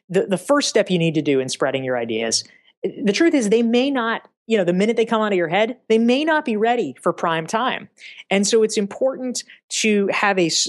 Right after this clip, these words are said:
a small group of trusted advisors who can help you vet your ideas,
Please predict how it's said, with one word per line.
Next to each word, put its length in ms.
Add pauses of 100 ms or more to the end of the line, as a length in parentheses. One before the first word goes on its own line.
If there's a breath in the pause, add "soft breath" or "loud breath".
a 100
small 340
group 240
of 120
trusted 480
advisors 760 (200 soft breath)
who 140
can 160
help 280
you 160
vet 260
your 160
ideas, 540